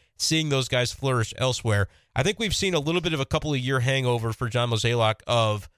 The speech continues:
"Oh, I don't know if we can trade away somebody because what if they turn out to be something and we didn't get it from them, but, but their new team does,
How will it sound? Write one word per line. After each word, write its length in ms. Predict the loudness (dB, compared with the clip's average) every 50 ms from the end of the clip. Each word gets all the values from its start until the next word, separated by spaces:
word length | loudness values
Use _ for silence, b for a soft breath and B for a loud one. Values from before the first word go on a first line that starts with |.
| _ _ _ _ _ _ _ _ _ _
"Oh, 140 | 2 4 4
I 100 | 4 4
don't 120 | 2 2 0
know 100 | 0 0
if 100 | 0 -2
we 80 | -4
can 100 | -4 -4
trade 220 | -2 -2 0 0 0
away 220 | 0 2 0 0
somebody 580 | 2 0 0 0 2 2 2 2 2 0 -2 -2
because 380 | -4 -4 -2 -2 -2 0 0
what 160 | 0 0 0
if 80 | 0 0
they 120 | -2 -4
turn 200 | -2 0 0 2
out 180 | 2 2 2 0
to 80 | -2 0
be 160 | 0 0 0
something 500 | 2 2 0 0 0 0 0 0 0 -2 -6 _ _ _ _ _ -2
and 160 | 0 2 2
we 100 | 2 2
didn't 240 | 2 0 0 0 0
get 160 | 0 0 0
it 140 | 0 -2 -2
from 240 | 0 0 0 2 2
them, 180 | 2 2 2 2
but, 140 | 0 -2 -2 -4 _ _
but 140 | -2 0 2
their 100 | 2 2
new 140 | 2 0
team 240 | 0 0 2 2 2
does, 360 | 2 0 -2 -2 -4 -8 -10